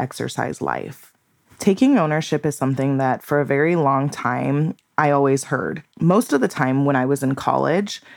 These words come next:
I heard, "Take ownership of the team, take ownership of the team." And as a college basketball coach, that's something that I've even found myself telling my student athletes, that I want them to take ownership of the team, right? So what does that really mean? Taking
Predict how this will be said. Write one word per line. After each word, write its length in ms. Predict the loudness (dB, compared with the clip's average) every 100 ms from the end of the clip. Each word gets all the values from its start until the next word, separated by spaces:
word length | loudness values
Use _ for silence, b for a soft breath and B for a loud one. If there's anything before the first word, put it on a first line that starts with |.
| B B 0
I 160 | 2
heard, 400 | 4 2 2 0 -6
"Take 240 | 0 2 4
ownership 500 | 4 4 2 0 0
of 140 | 0
the 100 | -2
team, 380 | -2 -2 0 0
take 240 | -2 -2
ownership 400 | -2 -2 -4 -4
of 120 | -2
the 100 | -2
team." 300 | -2 0 0 0
And 120 | 0
as 160 | -2 -4 -6
a 60 |
college 360 | -2 2 2 2
basketball 480 | 0 0 0 0 0
coach, 380 | -2 -4 -4 -8 B B
that's 180 | -2 0
something 380 | 0 2 2 2
that 100 | 2
I've 240 | 2 2 2
even 280 | 2 0
found 280 | 0 0 2
myself 480 | 0 0 0 -2 -2
telling 480 | -4 -2 0 0 -2 B B B
my 320 | 0 2 0
student 380 | -2 -2 0 0
athletes, 540 | -2 -4 -4 -4 -4 -4
that 120 | 0
I 80 | 2
want 240 | 2 2
them 180 | 0 0
to 60 |
take 340 | -2 -4 -4 -2
ownership 600 | 0 0 -2 -2 -4 -2
of 200 | -6 -2
the 80 | -4
team, 580 | -4 -4 -2 -2 -4 -8 -6
right? 420 | -2 0 0 -2 B B
So 140 | 0 0
what 180 | 2 0
does 120 | 2
that 180 | 0 2
really 240 | 2 2
mean? 440 | 4 2 2 0 -6 B B B
Taking 380 | -2 2 4